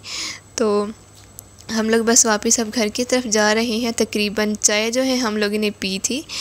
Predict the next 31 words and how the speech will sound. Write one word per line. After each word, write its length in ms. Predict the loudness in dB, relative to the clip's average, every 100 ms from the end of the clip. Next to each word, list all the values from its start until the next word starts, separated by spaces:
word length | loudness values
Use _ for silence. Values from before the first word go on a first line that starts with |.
| -8 -8 0
अ, 180 | 4 6
वन 240 | 6 2
थर्टी 340 | 2 2 2 2
के 100 | 2
करीब, 460 | 2 2 2 0 2
एक, 460 | 4 4 0 -6 0
अ, 180 | 0 2
बस 220 | 2 4
दो 140 | 2 4
बजने 280 | 4 2
ही 120 | 0 0
वाले 280 | 0 0
थे। 220 | -2 -4 -6 -12 -12 -12 -12 -16 -18 0
तो 120 | 2
बस 220 | 4 4 2
normal 440 | 2 2 2 0
हम 160 | 0 0
लोग 160 | 0
आराम 480 | 0 0 2 0 0
आराम 220 | 0 2
से 120 | 0 0
फिर 200 | 0 0
घर 220 | 0 -2
की 140 | -2
तरफ 420 | 0 0 -2 -4
आए 320 | -2 0 -2 -2
और 600 | -2 0 0 0 0 -4 -10 -20 -6
दो 180 | 0 2
तीन 240 | 2 0 2
बजे 180 | 0
तक 160 | 2